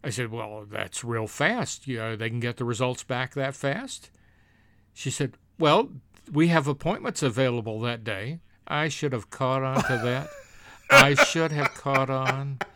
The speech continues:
So I, I said, I said, "Okay." So she set me up for an appointment.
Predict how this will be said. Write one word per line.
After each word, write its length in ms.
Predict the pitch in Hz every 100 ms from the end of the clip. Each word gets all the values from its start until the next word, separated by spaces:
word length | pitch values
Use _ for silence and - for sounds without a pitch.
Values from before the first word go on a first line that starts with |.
| - - - - - - - _ - -
So 680 | - 170 139 135 131 131 101 - 180
I, 200 | 151 160 -
I 80 |
said, 360 | 156 202 196 -
I 100 | 196
said, 160 | 196 226
"Okay." 480 | 233 - 139 135 202
So 260 | - 143
she 400 | 127 147 143 214
set 260 | 190 - -
me 120 | 135
up 140 | 135 -
for 320 | 143 139 -
an 140 | 139
appointment. 560 | 135 - 123 131 151